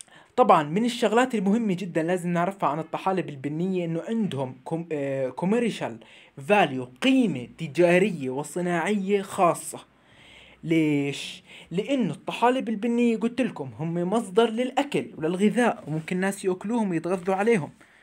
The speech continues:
مهمات غذائيًا. كمان بنستخلص منهم سكر، هذا السكر البوليساكرايد اسمه آلجن،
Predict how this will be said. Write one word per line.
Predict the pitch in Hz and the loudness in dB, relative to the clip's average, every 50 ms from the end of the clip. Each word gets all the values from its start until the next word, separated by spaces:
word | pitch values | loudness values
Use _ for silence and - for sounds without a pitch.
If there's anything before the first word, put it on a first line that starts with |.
| _ _ _ - | _ _ _ -4
مهمات | 147 156 180 185 214 208 160 - - - - - _ _ _ _ _ _ - | 0 0 2 4 4 4 4 2 0 -8 -20 -20 _ _ _ _ _ _ -6
غذائيًا. | 139 143 151 151 156 - 156 143 117 104 101 - - - - - - - - - | -4 0 2 2 2 2 0 -4 -6 -8 -10 -12 -16 -18 -18 -16 -16 -10 -2 2
كمان | 202 208 254 269 247 185 143 127 - - - - - - | 2 4 4 4 2 2 0 -4 -8 -16 -20 -18 -8 -4
بنستخلص | 160 165 160 - - 285 294 294 - 233 214 208 - - | -2 -2 -2 -2 -4 -4 -4 -4 -2 -2 -2 -2 -2 0
منهم | 208 233 240 220 180 196 202 202 | 2 4 4 4 4 4 2 0
سكر، | 180 - - 294 285 - - - 151 135 123 - | 0 0 0 0 0 -2 -4 -10 -8 -8 -8 -4
هذا | 175 196 220 208 | -2 0 0 0
السكر | 196 - - 233 226 240 - 180 151 | -2 -4 -2 -4 -4 -2 -2 -2 -2
البوليساكرايد | 143 143 147 170 185 196 190 - - 175 175 - 185 170 170 165 156 147 156 | -2 -2 0 0 0 0 0 -2 -4 -4 -2 0 2 4 4 4 4 2 -2
اسمه | 202 208 - 208 202 202 202 - | -4 -6 -2 0 0 0 0 0
آلجن، | 214 226 240 226 185 143 120 139 117 110 107 | 0 2 2 2 2 0 -2 -8 -10 -10 -12